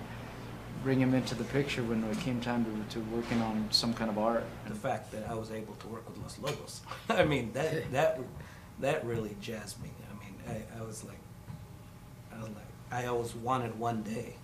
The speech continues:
Speaker 2: you know, to work with these guys, and I didn't know how. You know, I, I'm not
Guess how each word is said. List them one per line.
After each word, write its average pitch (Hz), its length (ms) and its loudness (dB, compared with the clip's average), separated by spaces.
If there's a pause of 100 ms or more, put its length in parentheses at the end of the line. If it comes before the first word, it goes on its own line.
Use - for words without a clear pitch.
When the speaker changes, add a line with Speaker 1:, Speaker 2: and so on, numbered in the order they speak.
(100)
Speaker 2:
you 110 80 -8
know, 95 100 -8 (540)
to - 60 -10
work - 240 -4
with - 160 -12
these - 300 -14
guys, - 240 -12 (480)
and 110 120 -8 (160)
I 123 80 0
didn't 110 160 0
know - 180 -8
how. 123 200 -2 (180)
You 101 60 -10
know, - 100 -10 (100)
I, 104 240 -10
I'm 113 140 -2
not 104 160 -8